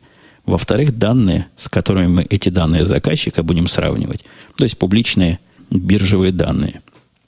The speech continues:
На настоящий момент из нескольких сотен компаний, которые, собственно, рулят рынком, ни одна из них не готова нам эти данные,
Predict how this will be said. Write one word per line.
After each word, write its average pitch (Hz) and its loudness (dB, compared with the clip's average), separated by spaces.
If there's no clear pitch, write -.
На 92 2
настоящий 113 0
момент 120 4
из - -4
нескольких 98 0
сотен 92 -2
компаний, 98 0
которые, 90 0
собственно, 85 0
рулят 98 2
рынком, 113 0
ни 98 2
одна 107 2
из 127 4
них 95 0
не 92 0
готова 98 0
нам 90 2
эти 87 -2
данные, 107 0